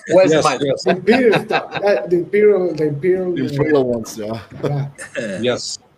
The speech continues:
Speaker 2: Imperial
Speaker 3: And, uh,
Speaker 2: I P A, yeah.
Speaker 3: in, in Germany, uh, they use this technology of removing the alcohol, and they sell the alcohol. They call it beer schnapps, and, uh, it typically has about thirty to forty percent A B V.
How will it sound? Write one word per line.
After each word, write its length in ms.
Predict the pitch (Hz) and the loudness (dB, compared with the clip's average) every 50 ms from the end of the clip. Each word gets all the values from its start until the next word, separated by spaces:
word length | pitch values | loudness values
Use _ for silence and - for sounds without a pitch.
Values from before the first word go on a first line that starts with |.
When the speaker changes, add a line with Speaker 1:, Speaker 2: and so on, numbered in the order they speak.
| _ _ _ _ _ _ | _ _ _ _ _ _
Speaker 2:
Imperial 480 | 139 123 123 120 117 147 156 - - 170 | -8 -4 -4 -4 -2 -2 0 0 2 2
Speaker 3:
And, 20 | |
uh, 20 | |
Speaker 2:
I 60 | 165 156 | 0 0
P 260 | - 160 160 143 131 | -2 -4 -4 -4 -4
A, 120 | 117 113 - _ _ _ _ _ _ | -4 -10 -14 _ _ _ _ _ _
yeah. 140 | 127 120 117 - _ _ _ _ _ _ _ _ _ _ _ _ _ _ _ - - | -10 -10 -10 -10 _ _ _ _ _ _ _ _ _ _ _ _ _ _ _ -6 -2
Speaker 3:
in, 260 | 160 165 - 180 151 | 0 0 2 2 0
in 60 | 135 127 | 0 0
Germany, 560 | - 220 262 247 220 131 123 113 110 110 - - _ _ _ _ | 0 0 2 2 0 -2 -2 -4 -6 -10 -14 -20 _ _ _ _
uh, 180 | 131 123 120 120 | -4 -4 -4 -2
they 120 | 113 143 | -2 -4
use 320 | 143 147 180 202 180 160 - | -4 -2 -4 -4 -4 -4 -2
this 200 | 175 156 160 - - | -4 -4 -4 -2 -2
technology 760 | 165 147 - - 143 151 175 185 170 - - 113 113 117 120 | -2 -2 0 0 0 2 2 2 0 -2 -4 -6 -2 -2 -2
of 160 | 110 90 107 | -2 0 -2
removing 440 | 120 117 117 135 151 151 151 135 120 | -2 0 0 0 0 0 -2 -4 -4
the 120 | 113 117 | -4 -2
alcohol, 640 | 123 147 170 - - - 101 104 95 98 104 - _ - - - _ _ | 0 0 -2 -2 -4 -2 -2 0 -2 -2 -6 -8 _ -20 -20 -20 _ _
and 160 | 123 123 123 127 | -6 -4 -4 -4
they 80 | - | -4
sell 400 | - - - - 196 196 196 202 | -4 -6 -4 -2 0 0 0 0
the 160 | 170 165 156 151 | 0 2 2 2
alcohol. 680 | 160 175 175 - 143 107 110 104 98 98 113 - - _ _ _ _ _ _ - | 2 2 0 -2 -4 -2 0 0 0 0 -2 -4 -8 _ _ _ _ _ _ -10
They 160 | 143 127 135 135 | -2 0 0 0
call 220 | 139 - 170 156 | 2 2 2 2
it 240 | 143 - 104 98 101 | 2 -2 -6 -8 -2
beer 300 | 147 160 165 170 170 151 | 0 0 2 2 0 -2
schnapps, 1120 | - - - - - - 147 147 151 131 98 82 - - _ - - - - - - _ _ _ _ _ _ _ _ - | -4 -4 -6 -6 -6 -4 -4 -2 -2 -2 -4 -6 -10 -14 _ -12 -10 -10 -12 -14 -16 _ _ _ _ _ _ _ _ -10
and, 320 | 117 113 110 107 104 104 | -8 -6 -6 -6 -4 -2
uh, 240 | 110 104 101 98 92 - - _ _ _ - | 0 0 0 -2 -4 -8 -14 _ _ _ -6
it 140 | - - | -6 0
typically 420 | - 190 196 160 165 - 143 131 120 | 0 0 0 0 0 2 2 2 4
has 220 | 127 139 139 117 | 4 4 4 4
about 220 | 131 123 117 117 113 | 4 4 4 2 2
thirty 400 | - - 151 147 156 156 156 139 | 0 0 2 2 4 2 2 2
to 100 | 131 120 | 0 -2
forty 340 | - - 147 151 143 135 | 2 4 4 4 4 2
percent 480 | 127 - 123 120 - - 147 139 127 131 | -4 -4 -6 -4 -2 -2 -2 -2 0 -2
A 140 | 131 127 131 | -2 -4 -2
B 240 | 120 131 131 120 117 | -4 -4 -6 -6 -6
V. 400 | - 143 143 123 104 90 87 | -4 -6 -6 -6 -6 -10 -14